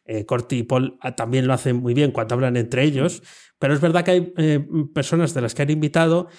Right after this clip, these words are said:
Speaker 1: que, claro, están tan lejos de, de cualquier cosa que sea alcanzable, porque además ya están en su
Speaker 2: Sí.
Speaker 1: propio universo, que está bien que te lo cuenten, pero hay, ane-, o sea, hay que tomárselo como una anecdotilla,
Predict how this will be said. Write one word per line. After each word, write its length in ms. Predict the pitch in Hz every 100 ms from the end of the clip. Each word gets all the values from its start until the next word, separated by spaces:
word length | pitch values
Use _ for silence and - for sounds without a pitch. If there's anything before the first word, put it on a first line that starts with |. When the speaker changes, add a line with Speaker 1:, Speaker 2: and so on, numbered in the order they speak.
| _
Speaker 1:
que, 80 | 135
claro, 120 | 151
están 260 | - 208 208
tan 240 | 226 147
lejos 600 | 127 123 156 202 - - _ -
de, 500 | 143 127 127 120 -
de 100 | 139
cualquier 300 | 135 127 165
cosa 240 | 170 170
que 60 | 139
sea 120 | - 139
alcanzable, 560 | 135 120 117 131 147
porque 160 | 156 117
además 260 | 110 131
ya 80 | 127
están 340 | - 131 127 131
en 120 | 123
su 240 | 110 127 120
Speaker 2:
Sí. 60 |
Speaker 1:
propio 260 | 131 123 135
universo, 520 | 120 120 123 156 165 - - _
que 80 | 156
está 160 | - 170
bien 140 | 190
que 100 | 180
te 80 | 190
lo 160 | 196 190
cuenten, 380 | 185 180 202 196 - -
pero 440 | 143 139 139 - - - -
hay, 160 | 165 185 - - _ -
ane-, 260 | 156 160 160
o 60 | 151
sea, 360 | 165 123 117 - - _ -
hay 100 | 147
que 80 | 165
tomárselo 340 | 170 175 190 190
como 180 | 151 160
una 160 | 165
anecdotilla, 920 | 151 143 127 123 202 196 117 - -